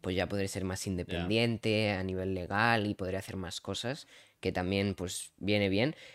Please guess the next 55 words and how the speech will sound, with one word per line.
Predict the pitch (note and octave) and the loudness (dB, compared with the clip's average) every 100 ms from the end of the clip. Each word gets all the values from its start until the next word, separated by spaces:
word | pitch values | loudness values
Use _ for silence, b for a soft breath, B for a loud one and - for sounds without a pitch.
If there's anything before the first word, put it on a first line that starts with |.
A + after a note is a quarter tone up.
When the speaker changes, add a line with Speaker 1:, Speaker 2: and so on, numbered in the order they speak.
| B | B
Speaker 1:
Pero | - A#2 A#2 A2+ A2+ | 4 10 12 12 12
bueno, | B2 C3+ | 8 4
sí, | G#2 - | 0 0
tengo | A#2+ A2 A2+ | 0 2 4
ahora | A2+ A2 | 4 4
mismo | A#2 A2+ C3 | 2 2 0
diecisiete | B2+ A2 A2 - A2 G#2+ | 2 0 -2 -2 -2 2
años | A#2 B2 C#3+ F3 G3+ | 2 2 0 -2 -4
y, | C3 A2 G2+ F#2+ F2+ - | -6 -4 -4 -4 -6 -6
y | G2 | -4
en | F#2+ | -2
marzo, | F#2 F#2+ - B2+ A#2 G2 | -4 -6 -8 -10 -8 -6
el | G2 | -4
veintitrés | G2 F#2 - F#2 F#2 | -4 -6 -6 -6 -4
de | |
marzo, | F#2+ F#2+ G2+ - B2+ | -6 -6 -8 -6 -4
ya | A2+ G2 | -2 -4
lo | F#2+ F#2+ | -4 -6
cumplo | - F#2 F#2+ | -8 -6 -2
los | G2 G2 | -2 -4
dieciocho | G2 G2 G2 G2 - D3 | -6 -6 -6 -6 -10 -10
y, | B2+ F2+ E2 - - - | -8 -8 -8 -12 -16 -16
y | - | -8
a | F2+ | -8
por | - F2 | -6 -6
ello | E2+ F2 - - _ | -4 -6 -8 -14 _
que | E2 D2 | -6 -4
ya | D#2+ | -4
va | D#2+ | -4
a | - | -6
haber | D2+ G#2+ | -6 -4
un | D#2+ | -4
cambio, | - E2+ F2+ A2 | -4 -2 0 0
que | F#2 | 0
aunque | F#2 | -2
sea | F2 F#2 | -4 0
un | G2 | 2
número | G#2+ G#2+ G2+ | 2 4 4
más, | G2+ G2+ E3 - B B | 2 0 -4 -12 B B
Speaker 2:
Ya. | - | -10
Speaker 1:
va | E2+ | -2
a | |
haber | G2+ | 0
un | G2+ F#2+ | 0 -2
cambio. | F2 F#2+ F#2 | -4 -4 -6
Y | |
sí, | - F#2+ | -4 -6
sí, | - F#2 | -4 -6
empecé | F#2 F#2 F#2 F#2 - | -4 -8 -8 -10 -8
joven | F2+ F#2 F#2+ G#2 B2 | -8 -6 -6 -6 -6
y | F#2 | -6
ahora | F2+ F2+ F2+ F2 | -8 -8 -10 -12
con | - F#2+ | -12 -12
diecisiete, | - G#2 F#2 - E2+ G2 | -12 -14 -14 -12 -12 -14
sí. | - F2 | -16 -18